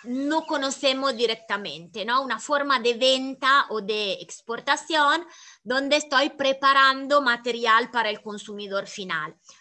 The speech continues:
Unas imágenes que pueden ser las fotitos que pongo en mi, en mi envase o la fotito que pongo en mi website o, eh, un perfume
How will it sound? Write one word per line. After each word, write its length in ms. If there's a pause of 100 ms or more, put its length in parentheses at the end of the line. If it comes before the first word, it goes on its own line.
(120)
Unas 340
imágenes 800
que 140
pueden 360
ser 200
las 240
fotitos 540
que 120
pongo 300
en 120
mi, 460
en 100
mi 120
envase 580
o 80
la 140
fotito 420
que 140
pongo 260
en 100
mi 120
website 720 (420)
o, 480
eh, 300
un 180
perfume 840